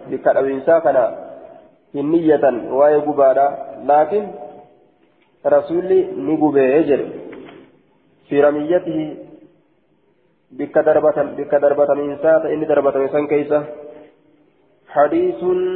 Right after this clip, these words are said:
إسناد رجاله ثقات، لكن فيه أبو الزبير مدلس وقد أنعنه. Abu Zubayr mudallisa isatu ananiidhaan odeyse malee,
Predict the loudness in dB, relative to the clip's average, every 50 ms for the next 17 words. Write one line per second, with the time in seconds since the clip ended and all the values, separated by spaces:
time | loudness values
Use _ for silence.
0 | -4 -6 -6 -8 -14 -18 -20 -20 -20 _ _ _ _ _ _ _ -6 -6 -6 -6
1 | -4 0 2 4 4 4 4 2 2 2 2 2 4 4 6 6 6 4 2 2
2 | 2 2 0 0 -4 0 2 4 4 4 2 0 -6 -8 -8 -10 -12 -16 -20 -20
3 | -20 -20 -20 _ _ _ _ _ _ _ _ _ _ _ _ _ _ _ _ _
4 | _ 0 2 2 2 4 2 -2 -4 -2 0 2 4 4 4 2 0 -2 -4 -4
5 | 0 2 4 4 4 4 2 0 2 2 2 2 2 0 -2 -2 -2 0 0 2
6 | 2 2 4 4 4 2 4 2 2 4 2 2 0 -2 -14 -16 -18 -20 -20 -20
7 | -20 -20 -20 -20 _ _ _ _ -20 _ _ _ _ _ _ -2 -2 -2 -4 -4
8 | -4 0 2 2 4 4 2 2 2 2 2 2 2 0 -2 -2 -2 -2 -2 -6
9 | -6 -8 -14 -14 -2 0 0 2 4 4 4 4 2 2 0 0 0 0 0 2
10 | 2 2 2 2 0 0 0 2 2 2 0 -2